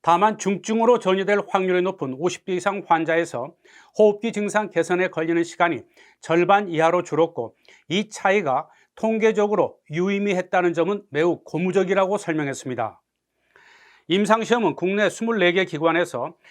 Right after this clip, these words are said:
코로나 일구 경증 환자 삼백마흔두 명을 대상으로 지난 이월부터 칠월까지 진행됐습니다.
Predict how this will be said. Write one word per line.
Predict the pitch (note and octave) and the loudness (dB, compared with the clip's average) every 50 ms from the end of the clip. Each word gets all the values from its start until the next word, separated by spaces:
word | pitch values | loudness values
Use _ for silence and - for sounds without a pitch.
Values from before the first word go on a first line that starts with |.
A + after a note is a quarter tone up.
| _ _ | _ _
코로나 | - - G3+ G3 G3+ G3+ G3 F#3+ | -6 -2 0 0 2 2 2 2
일구 | F#3+ F#3+ G3+ G3+ - | 2 0 -2 -2 -4
경증 | - D3+ D#3 D#3 D3+ - F3 E3+ D#3+ - | -4 -6 -6 -6 -6 -4 -4 -4 0 0
환자 | D#3 D3+ D3 C#3+ C#3 E3 F3+ F#3 F3+ E3+ - | 0 0 0 0 0 2 2 2 2 -2 -6
삼백마흔두 | - - - G3+ G3+ G3 G#3+ G#3+ G#3 F3+ E3+ F3 F3+ D#3+ D3+ - F3 | -14 -10 -10 -6 -4 -2 -2 -2 2 2 2 2 2 0 -6 -6 -4
명을 | F3+ G3 G3+ G#3+ A3 A3 G#3+ | -2 0 0 0 0 -2 -2
대상으로 | - D#3 D#3+ D3+ D#3+ D#3+ D#3+ D#3+ D3+ B2 G#2+ - _ _ _ _ _ | -4 -4 -2 0 0 0 0 0 -2 -2 -4 -8 _ _ _ _ _
지난 | _ - - D3+ E3 F3 F#3 F3+ D3 | _ -8 -2 0 2 2 0 -2 -6
이월부터 | D3+ D#3 D#3+ D#3+ D#3 D3 C3+ - - D#3+ F3 F#3 F3+ F3 - | -6 -4 -2 -2 -2 -2 -4 -4 -2 0 2 2 0 -2 -8
칠월까지 | - - - G#3 G3+ G3 G3 - F#3+ F#3 F3+ F3+ G#3 G3 | -14 -8 -4 -2 -2 -2 -2 0 0 0 0 0 -4 -6
진행됐습니다. | G3+ - D#3+ D3+ D3 C3+ C#3+ B2+ - - B2+ A#2+ A#2 G#2 G2 - | -6 -4 -4 -4 -2 -4 -4 -6 -6 -8 -8 -8 -8 -10 -12 -16